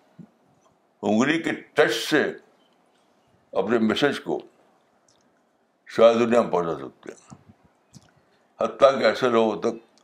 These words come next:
جن سے آپ کی کوئی ملاقات نہیں۔ تو یہ کیسی عجیب بات ہے۔ یعنی صحابہ کے، کے زمانے میں تو وہ چل کر جاتے،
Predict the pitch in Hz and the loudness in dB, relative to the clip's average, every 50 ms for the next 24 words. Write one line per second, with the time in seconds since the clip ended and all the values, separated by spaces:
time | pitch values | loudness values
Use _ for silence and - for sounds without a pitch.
0 | _ _ _ _ _ - 95 101 95 - 110 101 92 90 - - - 78 - - | _ _ _ _ _ -8 -6 -6 -4 0 4 4 4 2 0 -8 -16 -20 -18 -14
1 | 87 85 80 80 90 92 90 82 85 92 90 85 - - 87 90 85 78 76 71 | -12 -10 -6 -4 -2 -2 -2 -2 -4 -2 -2 -2 -2 0 -2 -2 -2 -4 -12 -14
2 | 73 - - _ _ _ _ _ _ _ _ _ _ _ _ _ _ _ _ _ | -16 -18 -18 _ _ _ _ _ _ _ _ _ _ _ _ _ _ _ _ _
3 | _ _ _ _ _ _ _ _ _ _ _ _ _ _ _ _ _ _ _ _ | _ _ _ _ _ _ _ _ _ _ _ _ _ _ _ _ _ _ _ _
4 | _ _ _ _ _ _ _ _ _ _ _ _ _ _ _ _ _ _ _ _ | _ _ _ _ _ _ _ _ _ _ _ _ _ _ _ _ _ _ _ _
5 | _ - - 131 131 127 - 127 117 - - 139 131 113 139 135 - 90 76 - | _ -4 -4 -4 -2 -2 -4 -4 -4 -2 -2 -2 -2 -4 -6 -6 -4 -4 -6 -6
6 | - - - - _ _ _ _ _ _ _ _ _ _ _ - _ _ _ _ | -8 -16 -18 -18 _ _ _ _ _ _ _ _ _ _ _ -20 _ _ _ _
7 | _ _ _ _ _ _ _ _ _ _ _ _ _ _ _ _ _ _ _ _ | _ _ _ _ _ _ _ _ _ _ _ _ _ _ _ _ _ _ _ _
8 | _ _ _ _ _ _ _ _ _ _ _ _ _ _ - - 110 135 143 139 | _ _ _ _ _ _ _ _ _ _ _ _ _ _ -6 -4 -2 -2 -2 -2
9 | - - 120 117 113 110 123 143 151 147 147 147 110 - - _ _ _ _ _ | 2 4 6 6 6 6 6 4 4 4 2 -4 -4 -6 -8 _ _ _ _ _
10 | - - 104 98 98 95 90 92 95 110 123 131 123 120 123 120 113 - _ _ | -10 -8 -4 -4 -2 0 2 2 2 2 2 2 2 2 2 2 0 -8 _ _
11 | _ _ _ _ - - - _ _ _ _ _ _ - - 107 90 92 110 117 | _ _ _ _ -20 -20 -20 _ _ _ _ _ _ -4 -4 -2 0 0 0 0
12 | 113 - - 127 127 120 - 127 117 98 95 87 82 85 - 117 | -2 -2 0 0 0 0 0 -2 0 2 4 2 2 2 0 -2